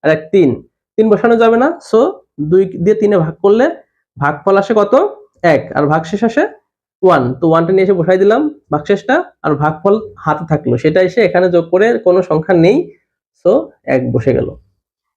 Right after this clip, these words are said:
এই আমাদের বাইনারি সংখ্যার যোগ। তো খুব সহজে just তিনটা নিয়ম তোমরা ফলো করবে। একবার ভাগ করব,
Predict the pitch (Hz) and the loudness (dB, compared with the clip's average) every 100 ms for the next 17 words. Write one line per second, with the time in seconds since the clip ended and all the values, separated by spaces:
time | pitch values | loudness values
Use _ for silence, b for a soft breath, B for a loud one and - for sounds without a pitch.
0 | - 202 208 208 226 330 - _ _ _ | 0 2 4 2 0 -2 -8 _ _ _
1 | 143 147 170 170 170 180 151 - 113 - | -4 0 0 0 -2 -2 0 -2 -2 -8
2 | 190 - 247 247 196 208 233 214 262 - | -10 -4 -4 0 0 0 0 0 -2 -4
3 | _ _ 233 233 214 185 170 165 160 165 | _ _ -2 0 2 2 0 0 0 2
4 | 165 170 190 247 339 B B B _ 156 | 0 2 0 0 -2 B B B _ 0
5 | 165 190 165 175 175 220 | 2 2 0 -2 -2 0